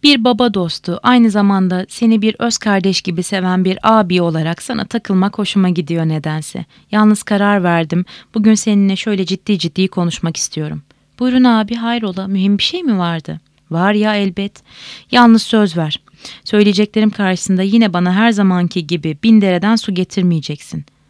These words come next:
"Hangi mevzu?" "Hilal mevzunda." "Ya yine mi Hilal abi? Lütfen inanın." "Dur yavrucuğum, dur." "Evet, yine onun hakkında ama bu defa söyleyeceklerim takılmak falan değil.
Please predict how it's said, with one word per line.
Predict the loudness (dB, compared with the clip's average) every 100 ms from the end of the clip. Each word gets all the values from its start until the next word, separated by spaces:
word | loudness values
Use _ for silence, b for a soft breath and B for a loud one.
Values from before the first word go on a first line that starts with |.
| _ _
"Hangi | -2 -2 0
mevzu?" | -2 0 0 -2 -6 -8 _ _ -2
"Hilal | 2 2 2
mevzunda." | 0 -2 -6 -6 -8 B B 0
"Ya | 2
yine | 4 2 2
mi | 2 4
Hilal | 2 0 0
abi? | 2 2 2 2 0 -2 B B B -8 -8 -10
Lütfen | -16 -12 -8 0 0 2
inanın." | 2 2 2 2 b b -4
"Dur | -2
yavrucuğum, | -2 -2 -2 -2 -4 -2 -4 -4
dur." | -4 -4 -4 -8 b b b b _ _ _ _ _ -4
"Evet, | -2 -2 -6 -20 _
yine | -2 2
onun | 4 4 2
hakkında | -2 -2 -2 -2 0
ama | -2 -2 -8 -6
bu | 0
defa | 0 0 -4
söyleyeceklerim | -4 -4 -4 -4 -6 -6 -6 -6
takılmak | -4 -2 0 0 0 -6
falan | -8 -6 -2 -2
değil. | -2 -6